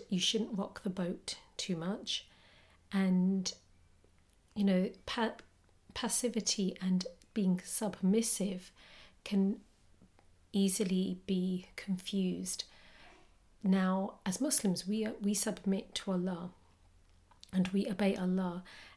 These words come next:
and we understand that we are slaves of Allah.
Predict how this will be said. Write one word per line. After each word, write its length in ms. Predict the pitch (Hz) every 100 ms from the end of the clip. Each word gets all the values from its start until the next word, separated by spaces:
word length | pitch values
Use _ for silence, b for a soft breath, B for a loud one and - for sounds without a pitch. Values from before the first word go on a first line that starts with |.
| -
and 160 | 180 175
we 160 | 196 185
understand 540 | 190 185 - 185 165
that 180 | - -
we 120 | 190 180
are 240 | 170 180
slaves 480 | - - 214 196 190
of 120 | 185
Allah. 420 | 170 165 165 190